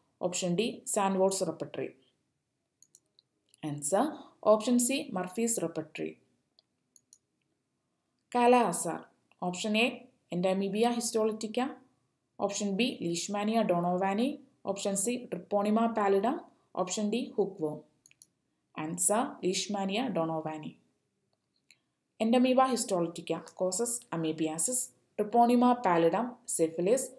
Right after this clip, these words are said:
hookworm, ankylostomiasis. Egg contains all except option A, proteins, option B, fat, option C, iron,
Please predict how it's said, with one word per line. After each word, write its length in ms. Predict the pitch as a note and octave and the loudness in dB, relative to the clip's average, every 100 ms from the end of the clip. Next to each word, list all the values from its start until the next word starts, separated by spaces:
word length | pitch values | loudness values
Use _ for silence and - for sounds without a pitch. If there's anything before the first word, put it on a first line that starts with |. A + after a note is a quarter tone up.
| _ _ - | _ _ 0
hookworm, 640 | B3+ B3+ G3+ A#3 E4 - | 0 0 4 4 2 -4
ankylostomiasis. 1200 | - G3 G3 G3 A#3+ A3+ F3 E3 D#3 D3+ C#3 - - - _ _ _ _ _ _ _ _ _ _ _ _ _ _ _ _ _ _ _ _ _ _ _ _ _ _ _ _ _ _ _ _ _ _ _ _ | -2 0 4 4 4 0 -2 -2 -2 0 0 -2 -4 -14 _ _ _ _ _ _ _ _ _ _ _ _ _ _ _ _ _ _ _ _ _ _ _ _ _ _ _ _ _ _ _ _ _ _ _ _
Egg 260 | A#3+ C#4 C4+ | 8 8 8
contains 600 | A3+ G3 G3 G3+ G#3 - | -2 2 4 4 2 2
all 260 | E3+ E3 D#3 - - | 6 6 4 -4 -2
except 500 | - - D#3 - - _ - | 0 2 0 -2 -10 _ -8
option 380 | F3 F3+ G#3 A3 | -6 -4 -6 -2
A, 160 | A3 G#3+ | 0 0
proteins, 800 | G#3+ E3+ D#3+ - G3+ D4 - - - | 4 4 4 0 -4 -2 -4 -6 -10
option 460 | F3 - F#3+ F3 | -8 -6 -4 -2
B, 260 | F#3 G#3 - | -2 -4 -4
fat, 460 | - F3 F3 A#3+ - _ _ - | -6 -2 -2 -2 -6 _ _ -2
option 340 | G#3+ G#3+ B3 | 0 2 0
C, 360 | A3+ C4 B3+ - | 0 -2 -4 -4
iron, 380 | D#3+ D#3 F3+ | -4 -2 -4